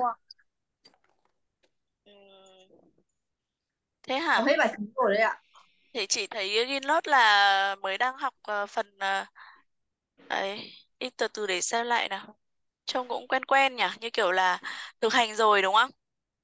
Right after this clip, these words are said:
Speaker 2: Ờ, để xem
Speaker 3: Hôm
Speaker 2: lại.
Speaker 3: đấy là mình học xong, ờ, còn,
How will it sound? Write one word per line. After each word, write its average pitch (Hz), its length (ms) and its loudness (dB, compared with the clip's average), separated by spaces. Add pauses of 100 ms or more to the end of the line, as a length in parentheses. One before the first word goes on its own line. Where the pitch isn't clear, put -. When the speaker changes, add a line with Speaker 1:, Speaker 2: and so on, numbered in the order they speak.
(1600)
Speaker 2:
Ờ, 240 120 -8
để 226 180 -10
xem 220 340 -6
Speaker 3:
Hôm 285 140 2
Speaker 2:
lại. 220 160 8
Speaker 3:
đấy 247 80 8
là 269 200 8
mình 226 200 0 (120)
học 220 180 2
xong, 247 360 0
ờ, 214 300 0
còn, 185 120 -6